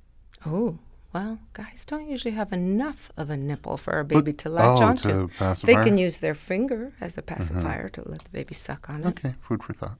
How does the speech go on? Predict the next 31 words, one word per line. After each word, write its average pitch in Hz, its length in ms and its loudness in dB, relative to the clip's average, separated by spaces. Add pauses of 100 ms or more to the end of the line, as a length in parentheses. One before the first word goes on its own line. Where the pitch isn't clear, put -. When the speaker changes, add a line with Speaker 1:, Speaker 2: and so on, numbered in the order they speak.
Speaker 1:
Yeah, 202 140 2
food 208 240 -2
for 240 120 4
thought. 226 240 8 (160)
<laughs> 294 920 6 (160)
Speaker 2:
<laughs> - 60 -14
Speaker 1:
We're 233 120 4
stretching 185 580 2
beyond. 165 420 -2 (160)
<laughs> 123 640 8 (340)
Um, 165 400 6 (340)
but - 120 8
if 151 120 0
he 160 100 4
wants 175 360 6
to, 233 140 4
he 208 120 6
can, 175 380 0 (220)
Speaker 2:
We 87 80 0
can 90 100 2
Speaker 1:
right? 92 80 4
Speaker 2:
try. 82 200 2 (1080)
Speaker 1:
Don't 180 220 4
let 185 220 4
your 196 80 4
babies 160 320 2
fall 151 240 -2
asleep 151 400 -4
on 143 120 -4
your 139 100 -6
breast. - 460 -10